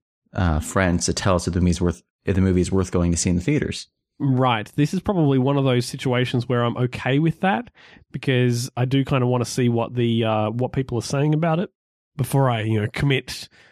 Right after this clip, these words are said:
Speaker 2: you know, commit to going and seeing it or anything like that.
Speaker 1: <laughs>
Speaker 2: Yeah.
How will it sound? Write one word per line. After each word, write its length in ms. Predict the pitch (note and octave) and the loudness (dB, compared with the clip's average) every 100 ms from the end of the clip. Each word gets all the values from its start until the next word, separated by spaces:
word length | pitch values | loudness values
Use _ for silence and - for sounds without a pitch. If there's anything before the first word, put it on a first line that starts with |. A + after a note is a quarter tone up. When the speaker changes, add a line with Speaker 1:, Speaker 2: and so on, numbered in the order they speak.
| _ _ - | _ _ -4
Speaker 2:
you 100 | G#2+ | -4
know, 120 | G#2 | -4
commit 220 | - C#3+ B2 | -2 -2 -2
to 80 | B2 | -2
going 240 | A2+ G#2+ | -4 -4
and 100 | G2 | -6
seeing 280 | - A#2+ A#2 | -4 -2 0
it 80 | G#2+ | 0
or 100 | G2+ | -2
anything 260 | G#2 A2+ | -2 -2
like 160 | G#2 A2+ | -2 -4
that. 200 | A2+ A#2+ - _ _ | -6 -6 -12 _ _
Speaker 1:
<laughs> 360 | F#2 - F#2 - _ _ _ _ _ _ - - - | -6 -2 -4 -4 _ _ _ _ _ _ -20 -20 -8
Speaker 2:
Yeah. 220 | A#2+ A2 | -2 -2